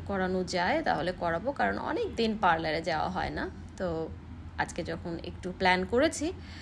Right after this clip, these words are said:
তো সব কিছুই সেরে আসি। তো এই যে আমার মোটামুটি রান্না হচ্ছে, আজকে লাল শাক ভাজি,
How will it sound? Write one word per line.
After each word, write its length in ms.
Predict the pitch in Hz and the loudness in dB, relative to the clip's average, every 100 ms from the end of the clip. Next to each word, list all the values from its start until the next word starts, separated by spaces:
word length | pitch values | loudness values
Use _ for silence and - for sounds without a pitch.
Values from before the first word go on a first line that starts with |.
| - | -8
তো 80 | - | -2
সব 180 | 294 254 - | 6 6 6
কিছুই 280 | 240 254 247 | -2 0 2
সেরে 300 | 240 160 - | 2 0 0
আসি। 240 | - - - - - - - - - - - - - - | -2 -6 -8 -14 -14 -14 -14 -14 -12 -12 -12 -12 -12 4
তো 80 | 302 | 10
এই 140 | 320 | 10
যে 120 | 311 | 12
আমার 320 | 311 285 302 302 | 12 12 10 10
মোটামুটি 440 | 277 269 262 262 277 | 4 4 4 6 6
রান্না 360 | 247 220 220 | 8 6 4
হচ্ছে, 440 | 233 208 - - 330 - - - | 2 0 -2 2 2 0 -12 -6
আজকে 320 | 156 - 180 | -6 -4 0
লাল 220 | 185 190 | 4 4
শাক 220 | 220 262 233 | 4 2 6
ভাজি, 520 | 269 262 269 294 294 | 8 8 8 4 2